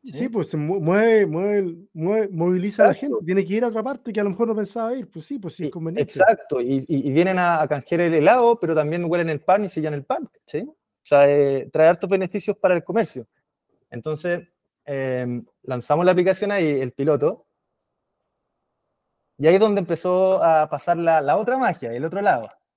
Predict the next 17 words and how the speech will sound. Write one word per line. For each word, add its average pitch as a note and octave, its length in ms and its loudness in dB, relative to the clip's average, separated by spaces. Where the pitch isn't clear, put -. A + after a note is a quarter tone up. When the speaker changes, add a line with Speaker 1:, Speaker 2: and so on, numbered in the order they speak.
Speaker 1:
Eh, B2 500 -10
compramos D3+ 300 -4
una F3 100 0
caja F3 200 0
de E3 60 4
bonobones, D#3+ 540 -4
<laughs> - 340 -10
y C3+ 520 0
con C3 120 -6
mi B2+ 60 -4
hermano, E3 540 -2
sin D3 180 -12
tener C#3 220 -6
redes D3+ 180 -2
sociales C#3+ 480 -2
ni C3 100 -6
TikTok, B2+ 520 -6